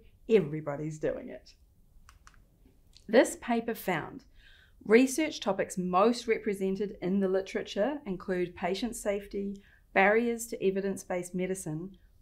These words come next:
patient experiences under local regional anesthesia, training and practice, patient experiences of care, implementation of changes in clinical practice. Almost half of the publications were in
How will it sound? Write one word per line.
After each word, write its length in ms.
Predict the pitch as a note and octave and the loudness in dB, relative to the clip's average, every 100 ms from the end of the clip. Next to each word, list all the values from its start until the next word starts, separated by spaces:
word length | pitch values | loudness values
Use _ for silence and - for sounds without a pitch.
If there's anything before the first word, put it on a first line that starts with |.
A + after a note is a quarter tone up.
| - | -2
patient 380 | A#3 A#3+ C4 A#3+ | 0 2 2 0
experiences 640 | - F#3+ F#3 F3+ F#3 F3 | 0 -2 -2 -4 -6 -6
under 180 | F3 E3+ | -6 -6
local 420 | F3 F#3 F#3+ F#3+ | -2 -2 0 -2
regional 460 | F3+ F3 E3 E3+ - | -2 -4 -6 -8 -6
anesthesia, 720 | E3 D#3+ - D#3+ D#3 D#3+ F#3 - - - | -6 -6 -6 -4 -4 -8 -10 -14 -20 -16
training 460 | - G#3 A3+ A#3 G3+ | 0 2 4 2 0
and 120 | F#3 | -2
practice, 720 | G3+ F#3 - D3+ F3 - - - - _ _ - | 0 -2 -2 -8 -6 -10 -14 -20 -20 _ _ -6
patient 440 | A#3 A#3+ B3 B3+ | 0 2 2 0
experiences 760 | - - F#3+ F#3 F3 - F3+ E3 | 0 0 0 0 -4 -6 -6 -6
of 180 | D#3+ - | -10 -10
care, 380 | - F#3 E3 - | 0 0 0 -4
implementation 640 | F3 E3 D#3+ D#3+ E3+ E3 | -8 -6 -8 -6 -8 -8
of 100 | D3+ | -10
changes 520 | - G#3 F#3+ F3+ D#3+ - - | -8 -2 -2 -2 -6 -8 -4
in 320 | F3 E3+ E3+ - _ - | -2 -2 -8 -16 _ -20
clinical 420 | - E3 D3+ D#3 | -6 -6 -6 -8
practice. 600 | D#3 C#3+ - - - - - - _ _ - - - - - | -8 -8 -8 -16 -16 -18 -20 -20 _ _ -20 -20 -20 -20 0
Almost 520 | A3+ B3 D4 D4+ - - - - | 6 8 8 6 2 -8 -14 -4
half 380 | F3 F#3+ E4 F#4+ - - - - | -4 -2 -4 -6 -10 -20 -12 0
of 280 | F#3 E3+ - | 0 0 -8
the 80 | |
publications 920 | F3 G3 F#3+ F#3+ F3+ E3 - G#3+ B3 - | -8 -8 -8 -4 -2 -2 -2 -4 -4 -2
were 140 | F3+ | -2
in 140 | F3 | -2